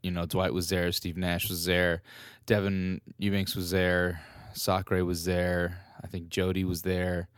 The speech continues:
uh, Chris Duhon was there. Um, so a lot of guys were there. Um, you know, Shaq spoke. Um, he had a real funny moment where he, he was talking about,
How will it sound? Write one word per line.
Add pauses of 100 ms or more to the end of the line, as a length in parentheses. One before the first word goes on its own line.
(520)
uh,
Chris
Duhon
was
there. (540)
Um, (640)
so
a
lot
of
guys
were
there. (720)
Um,
you
know,
Shaq (120)
spoke. (440)
Um, (340)
he
had
a
real
funny
moment
where
he,
he
was
talking
about,